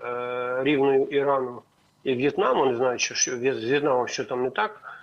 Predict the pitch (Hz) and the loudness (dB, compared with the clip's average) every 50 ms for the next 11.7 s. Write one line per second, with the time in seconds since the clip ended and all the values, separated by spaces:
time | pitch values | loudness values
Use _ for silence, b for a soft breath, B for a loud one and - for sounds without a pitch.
0 | B B B 139 127 117 - - 139 135 - - 123 131 127 123 - - 135 120 | B B B -2 -2 -2 0 0 -2 0 -2 -2 -6 -6 -6 -6 -6 -8 -8 -6
1 | 127 127 123 127 123 123 123 120 123 123 123 131 120 110 123 131 127 127 127 123 | -4 -4 -2 -2 0 0 -2 -2 -2 -4 -4 -4 -4 0 0 2 2 2 0 -2
2 | - 156 143 127 120 117 131 135 131 127 120 127 127 123 117 - - 120 - - | -2 -2 -2 -2 -2 -4 -2 -2 -2 -2 -2 -4 -4 -4 -6 -8 -10 -10 -6 -6
3 | 135 131 127 - - 117 - - - 127 117 113 113 117 120 120 120 120 120 120 | -4 -4 -4 -4 -4 -4 -4 -4 -4 -6 -6 -4 -6 -6 -6 -6 -6 -8 -6 -6
4 | 120 123 120 120 120 123 123 123 120 117 117 117 117 120 120 117 120 120 123 123 | -6 -6 -6 -6 -8 -8 -8 -10 -10 -12 -12 -14 -14 -14 -14 -12 -10 -10 -8 -8
5 | 123 117 - 123 120 - - - - 120 117 120 117 123 117 131 123 120 131 123 | -8 -8 -8 -6 -4 -4 -4 -4 -6 -10 -10 -8 -8 -8 -8 -8 -8 -8 -6 -6
6 | - - 127 123 123 123 123 127 135 127 - 131 123 120 107 - - 117 113 - | -6 -6 -6 -6 -4 -4 -4 -4 -4 -6 -6 -8 -8 -8 -10 -12 -14 -16 -16 -14
7 | - 127 - 117 135 147 170 160 135 107 - B B B B B B B - - | -14 -14 -8 -6 -4 -4 -2 -2 -2 -4 -6 B B B B B B B -12 -6
8 | 135 123 - - 131 143 147 147 143 143 147 160 160 156 185 156 156 151 143 156 | -6 -4 -2 0 0 2 4 4 4 4 4 2 2 2 0 0 0 0 0 0
9 | 120 107 110 123 135 151 - 165 131 117 - - 120 123 113 104 131 143 156 151 | 0 0 -2 -2 -2 -2 -2 -2 -2 -4 -4 -6 -6 -6 -4 -2 0 2 2 2
10 | 127 120 151 147 139 120 113 110 107 107 104 - - 147 147 156 180 190 180 - | 2 2 2 2 2 0 0 -4 -8 -10 -10 -4 -2 0 2 2 2 2 0 -4
11 | 143 - 143 143 143 139 131 147 143 131 113 110 107 107 | -6 -6 -4 -2 -2 -2 -2 -2 -2 -2 -2 -2 -6 -10